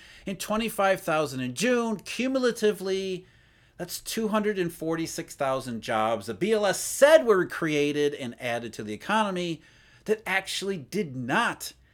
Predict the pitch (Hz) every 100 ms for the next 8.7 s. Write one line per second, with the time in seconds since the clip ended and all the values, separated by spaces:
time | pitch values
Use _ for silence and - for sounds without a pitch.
0 | _ - 135 139 117 113 101 117 104 92
1 | 110 92 90 - 202 254 247 214 214 208
2 | 160 147 147 143 135 - 147 - 147 156
3 | 160 147 - - 117 113 - 117 147 196
4 | 95 - - - - 196 233 233 220 254
5 | 302 269 208 202 - 185 214 269 - 233
6 | 226 180 226 233 208 220 208 220 233 165
7 | 175 196 226 214 180 - 202 185 175 170
8 | 165 160 139 139 135 131